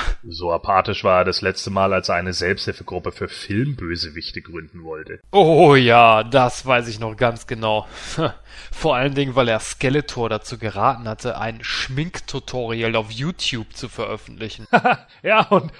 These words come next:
Speaker 1: und Darth Vader sollte zusammen mit Luke am Vatertag einen Grillabend veranstalten.
Speaker 2: Oh Mann. <laughs> Was für ein Reinfall. Aber das hier ist irgendwie anders. Es scheint ihn,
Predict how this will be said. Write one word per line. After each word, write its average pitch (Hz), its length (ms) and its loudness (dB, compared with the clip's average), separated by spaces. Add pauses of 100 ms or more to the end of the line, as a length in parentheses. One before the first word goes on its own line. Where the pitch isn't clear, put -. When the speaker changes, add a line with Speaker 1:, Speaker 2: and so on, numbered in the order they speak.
(120)
Speaker 1:
und 135 180 -6
Darth 123 280 0
Vader 160 360 2
sollte 120 280 -4
zusammen 120 360 -4
mit 110 140 -4
Luke 131 380 -8
am 104 180 -8
Vatertag 117 1080 -2
einen 107 240 -4
Grillabend 107 800 -4
veranstalten. 90 800 -12 (200)
Speaker 2:
Oh 135 280 6
Mann. 127 540 4 (440)
<laughs> - 240 -6
Was 139 260 2
für 131 200 0
ein 120 140 2
Reinfall. 123 800 2 (100)
Aber 135 640 6
das 139 260 -8
hier 180 140 4
ist - 140 -4
irgendwie 175 340 2
anders. 151 720 2
Es 143 160 -8
scheint 160 440 0
ihn, 175 460 -8